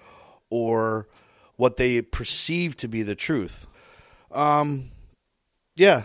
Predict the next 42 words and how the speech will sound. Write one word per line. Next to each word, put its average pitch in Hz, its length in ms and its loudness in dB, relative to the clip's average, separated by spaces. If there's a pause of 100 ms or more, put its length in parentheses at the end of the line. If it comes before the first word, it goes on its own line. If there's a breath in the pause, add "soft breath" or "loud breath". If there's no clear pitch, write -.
that's 139 320 -2
how 147 160 4
I 147 40 6
look 156 180 0
at 139 60 0
it. - 200 -4
You've 139 180 -2
never 165 220 0
met 175 160 0
me. 107 160 -4
You 120 140 -4
don't 147 160 -2
know 151 140 0
me. 170 360 -4
Y-, 113 220 -12
you 135 120 -2
don't 147 180 -2
know 143 280 2
me, 143 140 -4
my 135 160 -4
friends. 156 460 -2
You 143 80 -2
don't 143 200 -4
know, 135 240 -2
you've 139 220 -4
never 143 180 -4
been 147 140 -6
in 139 60 -4
a 131 40 -2
room 139 200 -4
with 135 180 -8
me. 135 100 -6
You 127 100 -6
never 127 200 -6
sat 131 220 -6
down 131 100 -4
and 127 80 -6
had 123 80 -6
a - 80 -18
conversation 120 480 -10
with 107 80 -12
me. 113 140 -12